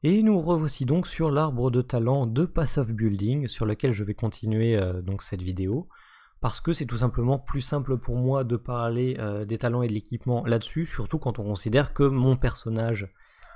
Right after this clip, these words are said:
euh, n'était pas, euh, était loin en fait de sa version finale et était sous une version ancienne du build, et que je ne peux pas tout modifier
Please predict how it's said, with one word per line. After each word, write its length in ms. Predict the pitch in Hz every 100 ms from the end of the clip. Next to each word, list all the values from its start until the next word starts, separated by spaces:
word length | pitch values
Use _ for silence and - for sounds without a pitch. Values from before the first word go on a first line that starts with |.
| - -
euh, 340 | 104 92 90 -
n'était 280 | 95 98 104
pas, 440 | - 127 131 135 -
euh, 380 | 95 90 87 98
était 240 | - 110
loin 200 | 107 139
en 60 | 139
fait 140 | 123
de 80 | 107
sa 140 | 107
version 280 | 104 101 98
finale 480 | - 101 123 156 131 -
et 160 | 123 127
était 180 | 123 117
sous 200 | 127 104
une 160 | 113
version 300 | 110 104 - -
ancienne 320 | 117 - 113
du 140 | 98
build, 420 | 95 120 147 117 - - - - - - -
et 80 | 101
que 120 | 113
je 100 | 110
ne 80 | 98
peux 100 | 110
pas 160 | 135
tout 160 | 131 135
modifier 600 | 120 107 101 - 131 143